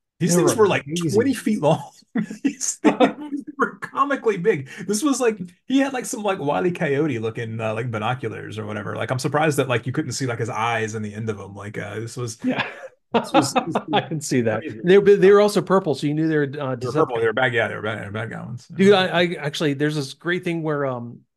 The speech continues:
Speaker 2: Megatron is tr-, is using his binoculars to line up a, like, a, a shot in space. He's gonna try to kill Omega Supreme while he's, you know, in space and on this asteroid stuff. So he has a Construct-, Constructicons, "Can you, like,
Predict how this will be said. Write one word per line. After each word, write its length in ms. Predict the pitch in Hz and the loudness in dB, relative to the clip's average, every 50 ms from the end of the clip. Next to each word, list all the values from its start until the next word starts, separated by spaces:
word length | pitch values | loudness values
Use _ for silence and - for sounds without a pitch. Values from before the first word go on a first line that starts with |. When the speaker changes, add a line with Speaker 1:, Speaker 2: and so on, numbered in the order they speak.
| _ _ _ _ _ _ _ _ _ _ _ _ _ | _ _ _ _ _ _ _ _ _ _ _ _ _
Speaker 2:
Megatron 680 | 160 175 247 247 247 262 - - 214 220 214 220 208 190 | -4 -2 -2 0 0 -4 -4 -4 -6 -4 -2 0 0 0
is 180 | 165 - - - | 0 -2 -4 -12
tr-, 200 | - - - - | -12 -12 -10 -4
is 240 | - 185 131 127 | -4 -4 -2 0
using 240 | 156 185 190 185 202 190 | 0 0 4 4 4 4
his 120 | 170 - | 4 2
binoculars 560 | - 156 143 156 165 160 165 160 156 151 151 | 0 0 0 0 0 0 0 2 2 0 -2
to 80 | - 135 | -4 -4
line 280 | 120 120 127 143 156 | -4 -2 0 0 2
up 180 | 160 165 165 - | 0 0 -2 -6
a, 340 | - 147 143 135 127 127 - - _ _ _ _ _ _ _ _ _ _ - | -8 -8 -6 -6 -8 -10 -14 -18 _ _ _ _ _ _ _ _ _ _ -4
like, 200 | 135 135 135 135 | -2 -2 2 2
a, 420 | 135 117 120 - 139 143 143 139 135 | 2 2 2 0 -2 -4 -4 -4 -6
a 40 | |
shot 420 | - - - 156 139 139 139 131 135 147 | -8 -2 0 2 4 4 2 0 -2 -4
in 140 | 139 131 | -4 -4
space. 420 | 127 - - - 139 135 127 117 - | -6 -6 -4 0 0 0 0 0 -2
He's 160 | - 143 123 | -4 -4 -2
gonna 160 | 156 175 165 143 | 0 0 -2 0
try 180 | 151 175 175 | 0 0 0
to 60 | 156 | 0
kill 340 | - - - - 175 170 170 | -2 -6 -6 -4 -2 0 0
Omega 220 | 165 151 151 151 - | 0 0 0 -2 -2
Supreme 480 | 139 135 - - 151 135 123 127 101 - _ _ _ _ _ _ _ _ _ _ _ _ _ _ _ _ _ _ _ - - _ _ | -6 -12 -8 -8 -8 -6 -8 -10 -14 -16 _ _ _ _ _ _ _ _ _ _ _ _ _ _ _ _ _ _ _ -20 -20 _ _
while 200 | 190 147 156 156 | -2 2 4 4
he's, 180 | 151 139 123 | 2 2 0
you 120 | 139 143 127 | 0 2 2
know, 80 | 120 | 2
in 100 | 117 117 | 0 -2
space 420 | 117 - - 143 127 131 131 131 - | -6 -6 -4 -2 0 0 -2 -2 -2
and 100 | 127 123 | -4 -4
on 80 | 123 | -4
this 100 | 117 113 | -4 -4
asteroid 380 | 131 135 117 110 - 131 117 113 | -4 -6 -6 -6 -4 -6 -6 -6
stuff. 360 | 110 - 135 117 104 - - _ _ _ _ _ _ _ _ _ _ _ _ _ _ _ _ - | -6 -6 -6 -6 -6 -10 -14 _ _ _ _ _ _ _ _ _ _ _ _ _ _ _ _ 2
So 100 | 190 185 | 4 4
he 60 | 180 | 6
has 220 | 185 190 190 - | 6 4 2 2
a 60 | 175 | 0
Construct-, 460 | 156 135 - - - 190 180 - - - | -4 -4 -8 -6 -6 -6 -6 -6 -12 -6
Constructicons, 560 | - 151 151 202 208 202 202 160 151 135 - | -6 -2 2 2 2 2 2 -2 -2 -2 0
"Can 100 | 220 247 | -2 0
you, 60 | 285 | 2
like, 240 | 302 311 247 170 | 2 2 0 0